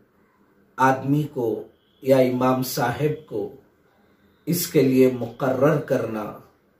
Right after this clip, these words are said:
या सब मिलकर पढ़ना, ये सही नहीं है। हाँ, बिला इल्तिज़ाम कुछ भी पढ़ ले सकते हैं,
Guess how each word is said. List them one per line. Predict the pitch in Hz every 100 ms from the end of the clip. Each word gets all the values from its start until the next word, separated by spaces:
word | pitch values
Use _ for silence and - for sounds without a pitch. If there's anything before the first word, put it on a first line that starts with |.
| _ _ _ _ -
या | 131 127
सब | - 185 160 82 - - _
मिलकर | 110 113 123 165 175 - 185 127 -
पढ़ना, | 127 110 110 107 113 - - _ _ _ _ _ _ _
ये | 131 143 131 113 113 - _ _ _ _ _ _ _ _ _ _ _ -
सही | - 165 131 165 156
नहीं | 110 98
है। | - - _ _ _ _ _ _ _ _ _ _ _ _
हाँ, | 151 180 147
बिला | 135 143 165 165 -
इल्तिज़ाम | 143 - 139 127 139 131 131 - - - _ _ _ _ _ _
कुछ | 180 147
भी | 147 156 151 - - - _ -
पढ़ | 147 143
ले | 127 127 131
सकते | - - - 143 139
हैं, | 110 90 -